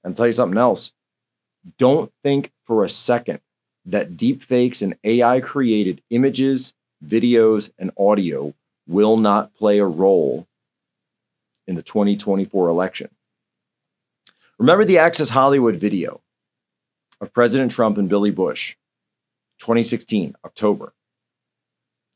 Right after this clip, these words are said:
Did you know that when President Trump, and he makes that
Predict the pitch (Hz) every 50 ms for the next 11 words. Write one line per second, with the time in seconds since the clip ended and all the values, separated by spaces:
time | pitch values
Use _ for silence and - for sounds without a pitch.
0 | _ _ _ _ _ _ _ - 107 107 135 185 214 208 208 208 170 117 87 78
1 | 78 - _ _ _ _ _ _ _ _ - 120 113 117 113 - - 120 135 139
2 | 175 175 156 - - 143 131 127 117 107 107 107 104 110 123 120 - - 131 127
3 | 123 113